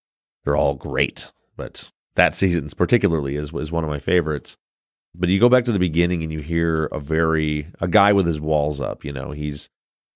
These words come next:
he's a tough guy. You know, he's, as he described it, he was a white guy in a prison where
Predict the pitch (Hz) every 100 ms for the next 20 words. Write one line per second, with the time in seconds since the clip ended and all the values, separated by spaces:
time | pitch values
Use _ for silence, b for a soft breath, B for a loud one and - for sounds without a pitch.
0 | - 76 78 110 104 - 92 85 82 82
1 | 82 - 78 76 76 76 76 - - 90
2 | 78 80 - 76 80 78 73 71 71 78
3 | 82 - 80 78 78 78 67 69 67 -
4 | - 107 92 90 80 80 78 78 80